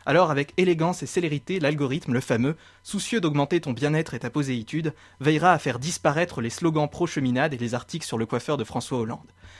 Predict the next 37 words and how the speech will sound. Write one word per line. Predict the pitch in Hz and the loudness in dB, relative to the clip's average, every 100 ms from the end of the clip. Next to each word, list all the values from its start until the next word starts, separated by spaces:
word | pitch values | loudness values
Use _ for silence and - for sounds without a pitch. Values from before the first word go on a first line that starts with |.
| - | -8
Il | 147 | -6
valorisera | 127 175 180 160 156 165 | 0 4 4 4 4 2
les | |
partages | 139 151 - 175 151 | 4 2 4 0 2
et | |
les | 131 123 | -2 2
likes | 143 156 | 2 2
de | 135 | -4
tes | 127 135 | -2 0
amis | 139 143 170 | 2 2 -2
concernant | 143 - 117 123 | -6 -4 -2 -2
Copé | - 123 170 202 - - | -4 0 0 0 -8 -8
ou | 143 | -4
les | 123 | -2
primaires | - 139 139 | 0 0 0
de | 127 | -2
la | 117 | 0
droite, | 131 185 - - - - | 4 4 2 -20 -16 0
amis | 139 226 | 4 4
qui | - | 0
peuvent | 151 147 143 | -2 -2 -2
peut-être | - 117 202 - - | -6 2 2 0 -12
d'autant | - 131 151 143 | -4 -2 0 -2
plus, | 123 196 208 - - - | -2 -4 -4 -6 -20 -10
euh, | 131 127 127 - - - | -6 -6 -8 -12 -18 -16
qui | - 175 | -8 0
seront | 190 185 | 4 4
d'autant | 156 151 151 | 4 4 2
plus | - | 2
représentés, | 147 123 127 120 120 220 - | 0 0 0 0 2 -2 -2
on | 131 | -6
va | 120 | -2
pas | 156 | -2
s'aventurer | 147 147 135 131 139 | 0 2 2 2 -2
à | 135 | -2
dire | 123 | -2
nombreux, | 117 120 156 | -2 0 -2